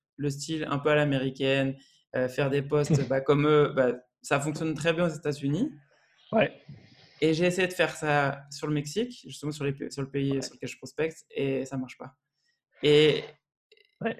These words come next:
Speaker 1: Et en fait, et là, en fait, ce que j'ai, j'ai arrêté, justement, maintenant, c'est plus, c'est pas dans l'idée de, enfin, ça marche pas, du coup, j'arrête. Non, c'est, je suis plus en train de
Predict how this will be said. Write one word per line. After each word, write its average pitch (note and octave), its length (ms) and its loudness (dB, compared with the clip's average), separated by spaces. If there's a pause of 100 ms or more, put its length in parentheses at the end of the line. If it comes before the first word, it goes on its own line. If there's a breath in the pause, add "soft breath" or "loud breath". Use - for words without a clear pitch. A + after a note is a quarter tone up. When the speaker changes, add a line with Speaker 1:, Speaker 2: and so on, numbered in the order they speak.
(120)
Speaker 1:
Et E3 120 4
en D#3 100 4
fait, F#3 280 0
et C#3+ 120 0
là, D#3 200 6
en F3 80 2
fait, F3 100 -2
ce - 80 -6
que D3+ 80 -4
j'ai, C#3+ 280 2
j'ai C#3+ 100 0
arrêté, D#3 500 2
justement, C#3+ 380 -4
maintenant, D#3+ 320 -4
c'est D#3 160 -4
plus, E3+ 580 -12
c'est - 180 -6
pas D#3+ 120 2
dans E3+ 80 2
l'idée D#3+ 260 -2
de, C3 380 -4 (340)
enfin, - 180 -10 (140)
ça C#3+ 140 -4
marche C#3+ 240 0
pas, D#3 140 0
du C3 120 -6
coup, C3+ 120 -12
j'arrête. C#3+ 320 -4
Non, D#3+ 120 -2
c'est, D3 140 -8
je C#3 80 -10
suis - 120 -18
plus F3 160 -14
en E3+ 100 -4
train D#3 240 -6
de C3+ 220 0